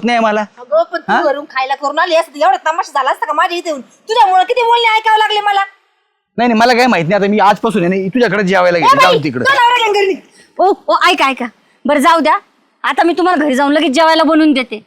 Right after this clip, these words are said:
Speaker 1: हा.
Speaker 3: आणि जसा मला वेळ भेटेल ना, तसं मी करत जाईल. बस.
Speaker 1: कशाला करती पण दे ना सोडून त्यो.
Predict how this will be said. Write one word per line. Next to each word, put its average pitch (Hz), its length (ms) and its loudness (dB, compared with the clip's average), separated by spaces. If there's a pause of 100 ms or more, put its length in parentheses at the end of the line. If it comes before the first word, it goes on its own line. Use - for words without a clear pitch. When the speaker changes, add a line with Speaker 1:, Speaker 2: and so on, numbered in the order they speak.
(140)
Speaker 1:
हा. 151 200 -2
Speaker 3:
आणि 269 200 0
जसा 427 300 0
मला 403 180 2
वेळ 392 260 6
भेटेल 330 260 0
ना, 349 120 0 (260)
तसं 392 220 2
मी 330 80 0
करत 285 240 0
जाईल. 240 240 -2
बस. 370 300 0 (640)
Speaker 1:
कशाला 214 260 0
करती 220 300 -2
पण 220 180 2
दे 226 120 2
ना 262 200 2
सोडून 247 360 0
त्यो. 214 360 2